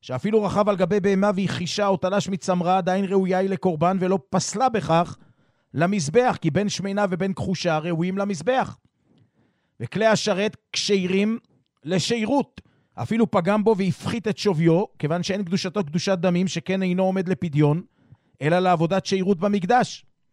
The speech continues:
ואף אם נפחתו מדמיהם בהשתמשות הזו,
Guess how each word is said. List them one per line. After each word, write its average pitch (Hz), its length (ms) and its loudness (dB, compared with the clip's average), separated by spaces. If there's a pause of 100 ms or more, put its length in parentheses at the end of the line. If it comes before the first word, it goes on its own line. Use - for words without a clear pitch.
(680)
ואף 170 240 0
אם 226 80 2
נפחתו 202 400 0
מדמיהם 185 600 2
בהשתמשות 185 640 -2
הזו, 165 360 2